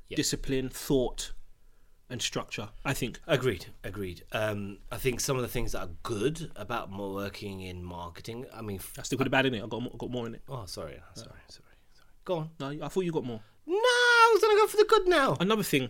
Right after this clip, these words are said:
Speaker 1: Go on.
Speaker 2: That I don't like about marketing is what I call the often contentious relationship between sales and marketing.
Speaker 1: That can also go for sales and tech, sales
Speaker 2: Yeah.
Speaker 1: and legal, sales
Speaker 2: But
Speaker 1: and finance.
Speaker 2: Yeah.
Speaker 1: Uh, sorry, not sales and fi-, marketing and finance.
Speaker 2: Because what I
Speaker 1: Right.
Speaker 2: find sometimes is that,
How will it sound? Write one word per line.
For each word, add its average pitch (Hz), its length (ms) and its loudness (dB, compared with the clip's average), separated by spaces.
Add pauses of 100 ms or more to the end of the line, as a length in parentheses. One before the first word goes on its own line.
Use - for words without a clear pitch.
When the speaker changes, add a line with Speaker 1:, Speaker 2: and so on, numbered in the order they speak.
Speaker 1:
Go 135 120 6
on. 117 160 0 (960)
Speaker 2:
That 135 140 0
I 135 40 0
don't 127 200 0
like 117 180 -8
about 120 200 -4
marketing 123 500 -6
is 113 180 -8
what 160 200 -2
I 180 140 4
call 135 520 4 (300)
the 208 180 0
often 277 360 4
contentious 233 920 8
relationship 160 680 2
between 123 360 -4
sales 131 460 -2
and 117 120 -8
marketing. 113 440 -10 (800)
Speaker 1:
That 131 280 4
can 127 100 0
also 123 200 0
go 110 120 0
for 104 140 -6
sales 92 320 0
and 85 120 -8
tech, - 460 -6
sales 139 320 4
Speaker 2:
Yeah. 165 80 4
Speaker 1:
and 117 100 0
legal, 101 400 0 (420)
sales 139 280 10
Speaker 2:
But 139 60 6
Speaker 1:
and 131 80 -2
finance. 147 480 8
Speaker 2:
Yeah. 220 380 12
Speaker 1:
Uh, 170 120 10
sorry, 170 180 6
not 135 100 4
sales 135 260 8
and 127 120 0
fi-, 123 60 -10
marketing 117 440 2
and 98 100 -2
finance. 98 340 -4
Speaker 2:
Because 180 240 6
what 202 160 8
I 180 40 4
Speaker 1:
Right. 180 80 6
Speaker 2:
find 202 280 6
sometimes 160 460 2
is 139 80 -4
that, 139 260 2